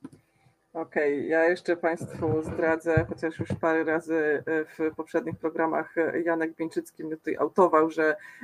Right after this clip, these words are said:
e, e, jestem też autorką, em, okładek dla Równości oraz czasami również ilustracji wewnątrz numeru, e, i, e, starałam się jakoś policzyć, ale nie udało mi się, je-, jest ich już bardzo, bardzo dużo. E,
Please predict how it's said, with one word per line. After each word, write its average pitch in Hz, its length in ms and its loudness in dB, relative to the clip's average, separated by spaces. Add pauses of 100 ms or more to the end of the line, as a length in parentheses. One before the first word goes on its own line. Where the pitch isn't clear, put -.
(120)
e, 156 60 2 (540)
e, 156 120 -2
jestem 190 380 -2
też 185 200 -4
autorką, 202 840 4
em, 165 500 0
okładek 214 640 6
dla 165 160 2
Równości 165 560 -4
oraz 170 260 0
czasami 180 360 -6
również 170 380 -6
ilustracji 175 480 -2
wewnątrz 180 480 -2
numeru, 165 520 2 (420)
e, 165 440 6
i, 190 520 0 (560)
e, - 60 -14
starałam 180 380 0
się 185 120 -4
jakoś 175 280 0
policzyć, 170 540 -6
ale 156 180 -4 (180)
nie 156 140 -12
udało 143 280 -2
mi 139 100 -10
się, 139 260 -6
je-, 156 260 -2
jest 156 320 -6
ich 143 100 -16
już 151 180 -14
bardzo, 147 360 -2
bardzo 147 280 -6
dużo. 175 420 6 (360)
E, 156 40 8